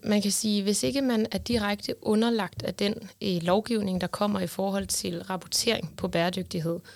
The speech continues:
kvæg ens virksomhedsstørrelse, så, øh, så skal man ikke læne sig tilbage,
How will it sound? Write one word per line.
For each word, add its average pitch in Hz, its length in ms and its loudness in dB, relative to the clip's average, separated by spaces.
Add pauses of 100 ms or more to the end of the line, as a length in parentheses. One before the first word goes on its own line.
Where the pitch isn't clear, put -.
(340)
kvæg 208 280 2
ens 180 300 0
virksomhedsstørrelse, 175 1200 0 (560)
så, 226 440 4
øh, 185 500 2
så - 140 0
skal 226 200 2
man 208 120 4
ikke 220 180 0
læne 233 200 4
sig 175 180 2
tilbage, 180 420 0